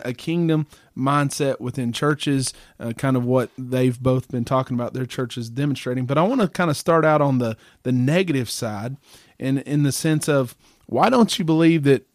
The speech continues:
churches aren't more kingdom-minded, uh, if you will, of going in missions and,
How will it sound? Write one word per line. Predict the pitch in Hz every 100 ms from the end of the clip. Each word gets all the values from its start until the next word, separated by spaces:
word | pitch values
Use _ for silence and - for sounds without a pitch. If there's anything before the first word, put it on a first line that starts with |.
| -
churches | - 175 165 - 135 127 120 - - _ -
aren't | 147 160 -
more | 139 131 127 120 113 _ _ -
kingdom-minded, | 143 123 120 117 123 123 117 110 104 - _ -
uh, | 64 64
if | 123 -
you | 120
will, | 110 110 110 - - _
of | - 117
going | 127 139 135
in | 127
missions | 123 127 - 135 127
and, | 123